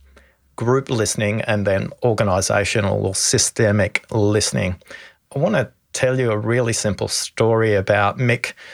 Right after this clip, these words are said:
who called me up. It was eight fifteen on a Monday morning, and, and he said to me, "Oscar, you nearly cost me my marriage." And I said, "Oh, <laughs> tell me more." Now, the backstory is Mick's a C E O. I've been working with him for about ninety days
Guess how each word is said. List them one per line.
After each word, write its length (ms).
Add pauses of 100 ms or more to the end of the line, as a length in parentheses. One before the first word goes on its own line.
(100)
who 100
called 320
me 160
up. 260
It 120
was 260
eight 200
fifteen 540
on 140
a 40
Monday 420
morning, 520
and, 300
and 140
he 100
said 280
to 100
me, 100
"Oscar, 300
you 160
nearly 260
cost 340
me 320 (180)
my 120
marriage." 720 (640)
And 140
I 60
said, 320
"Oh, 320 (420)
<laughs> 380
tell 180
me 160
more." 460 (420)
Now, 300 (120)
the 80
backstory 540
is 240
Mick's 360
a 40
C 360
E 40
O. 260
I've 120
been 180
working 340
with 200
him 180
for 160
about 400
ninety 380
days 560